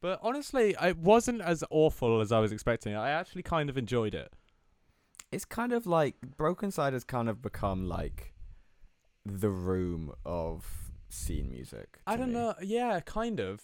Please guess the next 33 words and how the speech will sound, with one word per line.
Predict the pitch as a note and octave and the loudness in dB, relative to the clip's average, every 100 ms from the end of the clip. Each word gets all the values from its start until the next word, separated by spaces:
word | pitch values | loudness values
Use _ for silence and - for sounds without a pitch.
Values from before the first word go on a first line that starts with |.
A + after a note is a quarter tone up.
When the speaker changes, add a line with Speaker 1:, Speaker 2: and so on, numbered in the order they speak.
| _ | _
Speaker 1:
They | E3+ | -2
are | G3 A3 | 0 0
kind | G3+ E3+ | -2 -4
of | D#3 | -4
like, | C#3+ - | -4 -8
they | |
give | D3+ F3 | -6 -6
me | F#3 | -6
Tommy | E3+ D#3 | -6 -4
Wiseau | C#3 B2+ B2+ G#2+ | -4 -2 -4 -4
vibes. | F2 E2 E2+ - _ _ _ _ | -8 -8 -12 -16 _ _ _ _
Speaker 2:
Either | B2+ C#3 | -2 0
that | A2+ G#2 | 2 4
or, | G2+ | 4
like, | F2+ E2 - - _ - | 2 -2 -6 -20 _ -18
Speaker 1:
Yeah. | A2 F#2 - _ _ _ | -14 -14 -18 _ _ _
Speaker 2:
Ec-, | E2+ - | -8 -4
Speaker 1:
But | E3 - | -4 -4
Speaker 2:
E-, | - | -8
Speaker 1:
also | F3 - - | -6 -4 -4
Speaker 2:
Etienne | G2 F2 E2 | -4 -4 -6
Sin. | - D#2+ D#2 G2 _ _ - | -8 -8 -8 -12 _ _ -8
Speaker 1:
Yeah. | A2 F#2 | -6 -4
Speaker 2:
Or | C#2+ - - - - F#3+ - | -6 -10 -14 -18 -20 -20 -20
<laughs> | - _ _ _ - - | -20 _ _ _ -20 -8
whatever | F2 E2+ | -8 -4
they're | A#2 | 0
Speaker 1:
Um, | B2 G#2 | 0 0
Speaker 2:
called. | A#2 - - - - - - - | -2 -6 -8 -10 -14 -20 -18 -12
Speaker 1:
I | G2+ | -10
have | F#2+ | -10
no | F2+ F2 | -8 -6
idea. | F2 G2+ | -6 -6